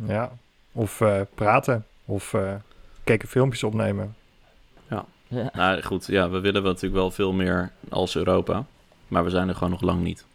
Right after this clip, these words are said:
Speaker 2: Eh, je ziet dat China dat
Speaker 1: Nee.
Speaker 2: veel meer lukt. China heeft eigenlijk alle apps die binnen dat land worden gebruikt, zijn ook Chinese apps. Er zijn maar heel weinig
Speaker 3: Ja.
Speaker 2: apps uit de, eh, Verenigde Staten die, eh, in China worden gebruikt.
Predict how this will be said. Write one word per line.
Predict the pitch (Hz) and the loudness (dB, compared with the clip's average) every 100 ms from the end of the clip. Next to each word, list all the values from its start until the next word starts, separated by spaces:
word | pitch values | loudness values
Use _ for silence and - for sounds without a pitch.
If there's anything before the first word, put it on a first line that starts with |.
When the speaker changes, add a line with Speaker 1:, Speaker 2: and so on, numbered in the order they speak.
| _ _ - - | _ _ -16 -8
Speaker 2:
Eh, | 87 90 | -4 -4
je | 92 | -2
ziet | 95 92 | -2 -2
dat | 92 | -2
China | - 101 92 | 0 0 0
dat | 87 113 | 0 -2
Speaker 1:
Nee. | 101 95 | -6 -6
Speaker 2:
veel | 90 95 | 0 0
meer | 95 95 101 | 2 0 0
lukt. | 107 - | -4 -4
China | - 98 92 | -2 0 2
heeft | 90 90 - | 0 -2 -2
eigenlijk | - 95 - 92 | 0 0 0 -2
alle | 82 | 0
apps | 92 - | -2 0
die | 92 | -2
binnen | 92 92 90 | 0 0 2
dat | 90 | 2
land | 90 90 | 2 2
worden | 90 85 | -2 -2
gebruikt, | 87 87 87 | 0 0 0
zijn | - 87 90 - - - - | -2 -6 -8 -16 -20 -20 -8
ook | 85 | -8
Chinese | - 87 87 85 - | -2 0 0 0 0
apps. | - - | -2 -4
Er | - _ - | -16 _ -14
zijn | - | -6
maar | 92 | -2
heel | 98 | 2
weinig | 98 90 | 2 0
Speaker 3:
Ja. | 90 | -2
Speaker 2:
apps | 90 - | -2 2
uit | 90 | 0
de, | 87 - | 0 -6
eh, | - - | -2 -2
Verenigde | - - 90 - | 0 0 0 -2
Staten | - 95 98 92 | 0 2 2 0
die, | 90 92 90 | -2 0 2
eh, | 90 | 0
in | 92 | 0
China | - 101 | -2 0
worden | 110 123 | 0 -4
gebruikt. | - 117 110 - | 0 0 0 -4